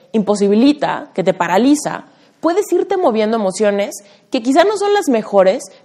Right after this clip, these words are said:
pero te van activando. La emoción del enojo es una emoción que te va a activar.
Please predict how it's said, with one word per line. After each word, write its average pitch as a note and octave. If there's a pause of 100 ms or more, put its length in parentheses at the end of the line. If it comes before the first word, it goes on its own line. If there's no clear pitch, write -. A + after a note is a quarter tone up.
pero A#3
te A#3
van A#3+
activando. F#3 (380)
La G#3+
emoción C4+
del G#4
enojo G3+
es A3
una B3
emoción G3+
que A3
te F3+
va F#3
a F#3+
activar. G3